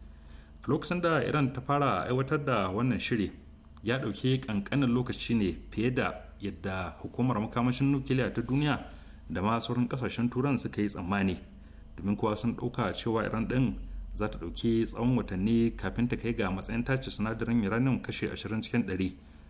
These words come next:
wanda kuma a cikin 'yan makonni ta kai ga wannan mataki. Bayan da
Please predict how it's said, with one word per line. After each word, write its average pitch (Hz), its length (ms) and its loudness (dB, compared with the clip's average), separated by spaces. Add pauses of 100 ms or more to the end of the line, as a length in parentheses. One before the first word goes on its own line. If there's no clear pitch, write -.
(160)
wanda - 140 -8
kuma 113 180 2
a 95 40 -4
cikin 110 360 0
'yan 117 140 2
makonni 101 600 2
ta 110 80 0
kai 123 180 2
ga 98 400 0
wannan 101 260 2
mataki. 95 540 0 (840)
Bayan 165 220 2
da 208 100 4